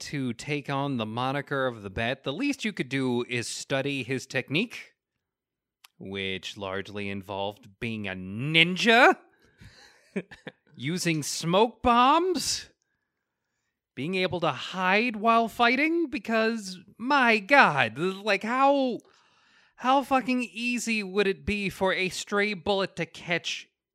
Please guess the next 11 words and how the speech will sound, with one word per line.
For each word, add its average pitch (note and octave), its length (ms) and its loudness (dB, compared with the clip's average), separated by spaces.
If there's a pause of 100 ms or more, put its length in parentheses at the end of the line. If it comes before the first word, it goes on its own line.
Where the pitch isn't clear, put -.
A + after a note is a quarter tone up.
(240)
any G3 340 -4
of G#2+ 220 -4
Batman G#2+ 520 -4
or F#2+ 160 -6
his G#2+ 200 -10
Bat G#2 300 -8
family G2 360 -6
in F#2 80 -10
the F2 80 -16
fucking G2 420 -10
mouth? E2+ 480 -14